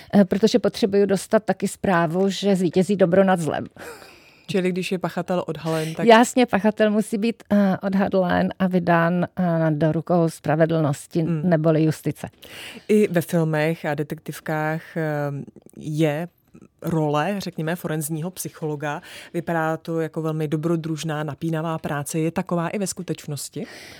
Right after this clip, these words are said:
Speaker 1: Myslím si, že odpověď tušíte. Samozřejmě, že ne. Já myslím, že kdyby se ukazovala ta práce taková, jaká je ve skutečnosti, takže by, eh, v tom, eh, krátkém, eh, formátu času nikoho nezaujala.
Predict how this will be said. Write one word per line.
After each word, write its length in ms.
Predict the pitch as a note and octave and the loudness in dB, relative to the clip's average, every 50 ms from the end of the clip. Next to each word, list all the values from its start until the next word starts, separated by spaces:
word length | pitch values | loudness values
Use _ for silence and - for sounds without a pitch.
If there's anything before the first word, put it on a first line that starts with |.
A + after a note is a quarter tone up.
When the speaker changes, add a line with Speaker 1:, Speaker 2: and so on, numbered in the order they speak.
| - - | -16 -4
Speaker 1:
Myslím 280 | - F3+ - - F3+ F#3 | -4 -4 -2 0 0 2
si, 120 | - G3+ | 2 4
že 120 | F#3+ G#3 F#3+ | 8 8 8
odpověď 360 | G3 - - G#3+ G3 G#3+ F#3 - | 8 8 8 8 8 8 8 8
tušíte. 540 | - E3+ - - G#3+ G3 - A3+ A3 G#3 G3+ | 4 2 4 2 -2 2 6 8 10 10 10
Samozřejmě, 600 | - B3 F#3+ G3+ G3+ - - G#3 G3 G3+ G#3+ A3 | 8 8 8 6 6 6 6 6 6 8 8 8
že 140 | - A#3+ A3+ | 8 8 6
ne. 300 | A3 G#3+ G3+ G3+ G#3 G#3+ | 6 8 8 8 8 8
Já 80 | G3 | 8
myslím, 320 | F#3+ G3+ - - G3+ G3+ G#3 | 6 4 2 2 2 2 4
že 160 | - A3+ F#3 | 4 4 2
kdyby 300 | G3+ G3 G3+ G3 F#3+ A#3+ | 6 6 6 8 8 6
se 220 | - - - A#3 - - - _ | 6 8 8 6 6 6 4 _
ukazovala 520 | G3+ - - G3 F3+ G3+ F#3+ F#3+ F#3+ G3 | -4 2 2 2 4 6 8 8 8 10
ta 100 | - E3 | 8 6
práce 340 | - - F#3+ F3+ G3 - A#3 | 4 6 4 4 4 4 4
taková, 320 | - G#3 - A3+ G#3 G3+ | 4 4 4 6 6 6
jaká 160 | F#3+ F3+ - | 6 6 4
je 60 | G#3 G#3+ | 4 4
ve 100 | G#3+ G#3 | 4 4
skutečnosti, 720 | - - G#3+ - G#3 - - G#3 G3+ G3+ - - - G3 - - - - - - - | 4 0 0 0 0 0 0 2 2 2 2 2 -2 -2 -2 -4 -12 -16 -18 -16 0
takže 260 | - G3 F#3 - A3 | 2 2 4 4 2
by, 220 | F3+ F#3 G#3 G3+ - - | 6 6 6 6 6 4
eh, 300 | - G3+ F#3+ F#3 F#3 F#3 | 4 4 6 6 4 4
v 40 | - | 4
tom, 340 | - G#3 G3+ G3+ G3 F#3+ F#3 - - | 2 2 4 4 4 2 0 -2 -2
eh, 160 | F3 F3+ E3+ - - | 0 0 -2 -2 -2
krátkém, 840 | - G3+ F#3+ F3 F#3 - - - A3+ G3 G3 F#3+ F#3+ F#3+ F#3 F3+ - - - | 2 6 6 6 6 4 2 2 4 6 6 6 4 2 0 0 -2 -2 0
eh, 40 | F3+ F3 F3 E3+ | 0 2 2 2
formátu 720 | D3+ - - - G3 F#3 F3+ F#3+ G3 F#3+ F#3+ F#3+ - G#3+ | 0 -2 4 8 8 8 10 8 8 6 6 4 2 0
času 520 | G3 - - - F#3 - - - - G3 E3+ - - - - - - | 0 2 2 2 2 2 -2 -2 -2 -2 -2 -2 -8 -16 -18 -2 2
nikoho 420 | G#3 G3 F3+ - G#3 F#3 G3+ G3+ | 2 2 4 4 4 4 6 6
nezaujala. 840 | G3+ F#3+ F#3 E3 G3 F3+ - - G3 F3+ E3+ F3 F3 E3+ E3+ E3+ | 6 6 4 6 6 6 6 6 4 6 6 6 6 6 6 4